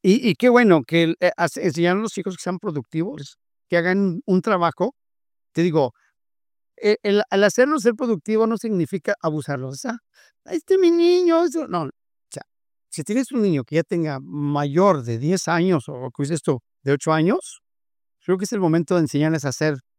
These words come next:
qué es lo que se debe hacer en la casa, ¿no? Inclusive lavar tus trastes, su plato que comiste,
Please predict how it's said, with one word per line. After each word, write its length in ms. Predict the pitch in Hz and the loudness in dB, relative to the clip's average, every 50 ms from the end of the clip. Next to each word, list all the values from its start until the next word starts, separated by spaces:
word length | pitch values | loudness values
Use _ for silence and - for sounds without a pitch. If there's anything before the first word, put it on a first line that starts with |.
| _ _ _ _ _ _ _ _ _ _ _ | _ _ _ _ _ _ _ _ _ _ _
qué 140 | - 175 190 | 2 2 4
es 40 | |
lo 120 | 202 208 - | 4 2 0
que 80 | - | -2
se 100 | - 170 | -2 0
debe 180 | 156 156 151 156 | 2 2 2 2
hacer 220 | 143 - - 139 | 0 -2 -6 -12
en 80 | 139 139 | -12 -12
la 80 | 113 104 | -14 -14
casa, 300 | - 120 117 - - 127 | -14 -14 -14 -14 -16 -18
¿no? 100 | 139 147 - | -18 -12 -8
Inclusive 480 | - 190 180 156 185 170 - 202 214 226 | -6 -4 -4 -4 -6 -4 -2 0 2 2
lavar 280 | 220 185 165 180 196 170 | 4 4 2 2 0 -2
tus 140 | - - - | -4 -6 -4
trastes, 420 | - 190 233 240 - - 359 320 - | 0 0 0 0 -2 -6 -10 -10 -10
su 140 | - 160 139 | -12 -10 -8
plato 220 | 185 185 175 175 | -6 -6 -6 -8
que 100 | 160 160 | -10 -10
comiste, 520 | - 165 170 233 302 - - 339 302 320 | -8 -6 -6 -6 -6 -8 -10 -10 -10 -10